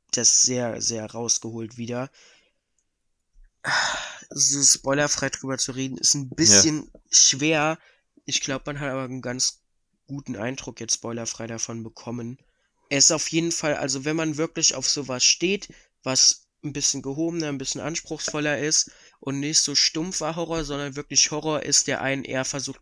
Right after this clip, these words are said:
Speaker 1: psychisch fertig zu machen, soll man sich den anschauen, weil da ist der echt sehr stark.
Speaker 2: Ja gut, Spoilerteil, Spoilerteil, Alarm, Alarm, wir spoilern. Ähm,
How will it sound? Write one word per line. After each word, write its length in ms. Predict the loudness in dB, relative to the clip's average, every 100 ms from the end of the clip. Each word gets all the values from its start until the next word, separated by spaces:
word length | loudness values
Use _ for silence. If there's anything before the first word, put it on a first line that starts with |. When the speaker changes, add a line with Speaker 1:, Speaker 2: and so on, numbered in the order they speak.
| 0
Speaker 1:
psychisch 840 | 2 2 4 4 6 4 4 -2 _ _
fertig 440 | -2 0 0 0 0
zu 100 | 2
machen, 420 | 0 -2 -6 -8 _ _ _ _ _ _ _ _ _ _ _ -14
soll 180 | -6 -4
man 180 | -4 -2
sich 180 | -2 -2
den 220 | -4 -10 _ -20 _ _ _
anschauen, 720 | -6 -2 0 0 0 -6 -6
weil 200 | -4 -4
da 320 | -2 0 2 0
ist 300 | 2 2 2
der 180 | -4 -4
echt 260 | -2 0
sehr 260 | -2 -2 -2
stark. 480 | -2 -2 -6 -14 -20 _ _ _ _ _ _ _ _ _ _ -20 _ _ _ _ _ _ _ _ _ _ _ _ -4
Speaker 2:
Ja 140 | 0 2
gut, 280 | 0 -4 -12
Spoilerteil, 760 | -8 -2 0 0 0 -2 -2
Spoilerteil, 640 | -4 -6 -4 -4 -2 -4 -2
Alarm, 360 | -4 -2 -2
Alarm, 320 | -2 -4 -4 -6
wir 80 |
spoilern. 520 | -8 -6 -4 -4 -6 -10 _ -20 -20 _ -4
Ähm, 680 | 2 4 2 2 -2 -4